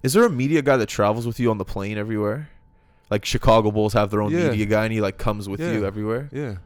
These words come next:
Speaker 1: That's cool.
Speaker 2: That's how, that's how they get your team stories and updates and all that.
Speaker 1: Okay.
Speaker 2: Yeah. They come apart with the, yes, with the travel. Yeah.
Speaker 1: I wanna talk about, um,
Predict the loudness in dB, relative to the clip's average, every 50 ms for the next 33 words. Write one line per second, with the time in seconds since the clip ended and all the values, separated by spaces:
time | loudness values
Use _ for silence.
0 | -8 -6 -6 -6 -8 -10 -10 -10 -10 -10 -10 -10 -8 -6 -6 -6 -6 -8 -10 -10
1 | -8 -10 -10 -10 -12 -16 -18 -16 -12 -10 -10 -10 -10 -12 -14 -16 -16 -16 -14 -14
2 | -16 -16 -16 -18 -18 -18 -16 -14 -14 -14 -12 -12 -12 -12 -12 -14 -18 -20 -18 -16
3 | -16 -14 -14 -14 -16 -16 -20 -20 _ _ _ _ -16 -12 -10 -10 -8 -6 -8 -6
4 | -8 -10 -12 -12 -14 -16 -16 -18 -20 -20 -20 -20 -20 -14 -14 -14 -12 -10 -12 -12
5 | -10 -12 -12 -12 -10 -10 -10 -12 -14 -14 -14 -12 -12 -14 -14 -16 -20 -20 -20 -20
6 | -20 -20 -20 -20 -20 -20 -14 -10 -8 -8 -8 -8 -12 -20 -20 -20 -20 -20 -20 -20
7 | -20 _ _ _ _ _ _ _ -4 0 2 4 4 4 4 6 4 4 4 6
8 | 4 4 4 4 4 4 6 6 6 4 2 0 -4 -8 -12 -14 -16